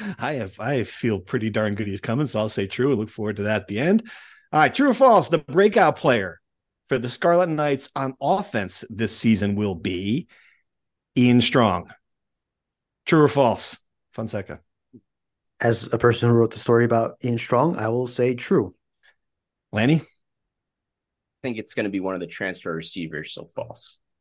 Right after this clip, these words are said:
Speaker 1: False. There you go. Okay. Uh, I'll go false too, just because I can. All right. True or false? The breakout player for the Scarlet Knights on defense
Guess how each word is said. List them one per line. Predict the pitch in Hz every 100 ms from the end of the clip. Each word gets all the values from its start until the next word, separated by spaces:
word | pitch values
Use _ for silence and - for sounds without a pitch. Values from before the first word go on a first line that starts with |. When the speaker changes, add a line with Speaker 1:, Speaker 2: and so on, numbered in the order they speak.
| -
Speaker 1:
False. | - - -
There | -
you | 82 80
go. | 208 185
Okay. | - 104 117 190 - - -
Uh, |
I'll | 101 113
go | 131 135
false | - 127 -
too, | - 95
just | 87 -
because | 113 87 80 - - _ -
I | -
can. | - 85 - - -
All | 120
right. | 107 -
True | 247
or |
false? | 240 240
The | 143
breakout | 190 185 180 -
player | 185 180
for | 175
the | 151
Scarlet | 190 170
Knights | 165 139
on | 120 104
defense | 247 339 - - - -